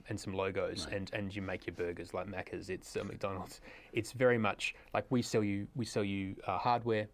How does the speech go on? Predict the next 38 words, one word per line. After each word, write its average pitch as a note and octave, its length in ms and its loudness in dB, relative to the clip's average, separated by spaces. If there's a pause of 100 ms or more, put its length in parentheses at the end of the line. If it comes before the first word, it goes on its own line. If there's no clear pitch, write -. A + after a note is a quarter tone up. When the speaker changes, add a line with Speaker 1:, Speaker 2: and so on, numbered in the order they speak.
(140)
Speaker 1:
with G#2+ 80 -4
software G#2 340 0
installed. F#2+ 480 -2
We G2+ 80 -4
have G2 140 0
a G2 40 -8
series, F#2+ 580 -4
uh, G#2 340 2
a, - 40 -6
a - 40 -4
portal G2+ 400 2
and G2 80 0
a F#2 40 -4
bunch G2+ 200 -2
of G#2 80 -6
cloud G2+ 260 4
services G2+ 540 0
you, G2 300 -2
you G#2+ 100 0
use, G2 440 -2
and G2+ 80 -4
we G2 180 -6 (100)
sell - 280 0
you F#2+ 120 0
a - 20 -2
license. F2+ 600 -4
There's F#2+ 140 -2
a G2 40 2
license G#2 360 0
fee - 140 -4
ongoing A2 480 0 (320)
to - 100 -2
access G2+ 280 -2
those G2 180 0
services F#2+ 480 -4
and F2+ 80 -4
also F2+ 300 -2
have F#2+ 160 -2